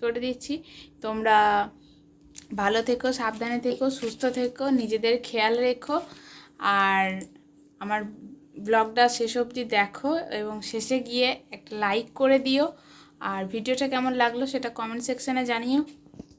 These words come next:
তো তোমাদের সাথে দেখা হবে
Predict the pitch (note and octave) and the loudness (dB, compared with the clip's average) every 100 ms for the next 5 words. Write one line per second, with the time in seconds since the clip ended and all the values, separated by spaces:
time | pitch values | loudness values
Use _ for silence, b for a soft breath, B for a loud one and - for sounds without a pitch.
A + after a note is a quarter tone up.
0 | _ - - - - _ B B B B | _ -18 -18 -20 -20 _ B B B B
1 | B B - A3 G#3 G#3+ A3+ A#3 B3+ A#3 | B B -4 -4 -2 -4 -4 -4 -6 -2
2 | A3+ A3 B3 B3+ B3+ B3+ | 0 0 2 4 4 6